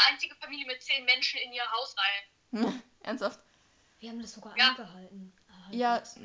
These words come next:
Speaker 2: doch, ähm, wir, also Leon und ich, äh, haben hier zwei verschiedene Familien. Also wir, wir, wir sind so, äh,
Speaker 3: Mehr oder weniger verschieden.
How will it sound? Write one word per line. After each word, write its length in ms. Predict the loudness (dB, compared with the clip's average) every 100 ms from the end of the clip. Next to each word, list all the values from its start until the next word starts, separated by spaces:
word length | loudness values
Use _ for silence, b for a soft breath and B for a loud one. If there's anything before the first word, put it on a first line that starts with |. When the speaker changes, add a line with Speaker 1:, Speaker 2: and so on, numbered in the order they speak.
| -4
Speaker 2:
doch, 320 | -4 -4 -4
ähm, 420 | -4 -2 0 0
wir, 260 | 0 -2 -2
also 360 | -2 -2 -4
Leon 320 | -4 -4 -4 -4
und 140 | -6
ich, 320 | -8 -8 -8
äh, 60 | -6
haben 420 | -4 -4 -2 -2
hier 160 | -2 -6
zwei 220 | -8 -8
verschiedene 480 | -8 -6 -2 -2 -2
Familien. 400 | -4 -4 -4 -4
Also 160 | -4 -2
wir, 200 | -2 0
wir, 140 | -2
wir 100 | 0
sind 220 | -4 -6 -10 -8
so, 320 | -2 -2 -2 b b b -6
äh, 180 | -4 -4 -6 -8
Speaker 3:
Mehr 200 | -6 -6
oder 180 | -10 -10
weniger 420 | -10 -10 -12 -16
verschieden. 680 | -16 -18 -18 -16 -16 -18